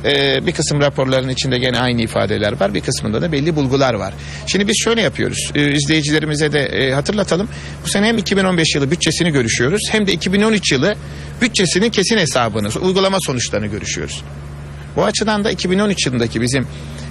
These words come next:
e, bütçe uygulama sonuçlarını görmemiz için Sayıştay raporlarına ihtiyaç var. Sayıştay bizim adımıza bu denetimi yapacak, önümüze getirecek ki oradaki ödenekler usulüne göre harcanmış mı? Harcanırken bunun içinde kişisel anlamda baktığınızda menfaat temini var mı? Kaynakların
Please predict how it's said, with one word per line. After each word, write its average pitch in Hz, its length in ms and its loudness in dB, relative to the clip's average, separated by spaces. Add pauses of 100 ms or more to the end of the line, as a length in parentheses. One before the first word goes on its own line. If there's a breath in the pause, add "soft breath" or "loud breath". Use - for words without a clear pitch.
e, 123 280 2
bütçe 165 220 2
uygulama 139 400 2
sonuçlarını 120 420 -2
görmemiz 127 420 0
için 220 100 -2
Sayıştay 165 420 2
raporlarına 101 480 -2
ihtiyaç - 400 -6
var. - 100 -6
Sayıştay 151 460 0
bizim 147 220 0
adımıza 127 360 0
bu 120 80 0
denetimi 127 380 2
yapacak, 117 360 0
önümüze 120 280 2
getirecek 135 520 0
ki 147 140 0 (680 loud breath)
oradaki 156 420 2
ödenekler 151 460 2
usulüne 143 360 0
göre 139 200 4
harcanmış 135 580 0
mı? 131 240 2 (440)
Harcanırken 131 600 2
bunun 135 180 2
içinde 135 340 0
kişisel - 380 0
anlamda 131 440 2
baktığınızda 127 520 0
menfaat 139 480 2
temini 135 380 0
var 131 160 4
mı? 127 200 -2
Kaynakların 131 680 0